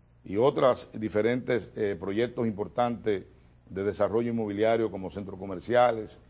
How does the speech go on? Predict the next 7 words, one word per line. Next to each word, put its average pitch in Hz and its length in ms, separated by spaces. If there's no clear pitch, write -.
apartamentos, 95 840
residencias, 101 840
que 110 380
están 127 240
aquí 139 240
en 147 80
el, 127 320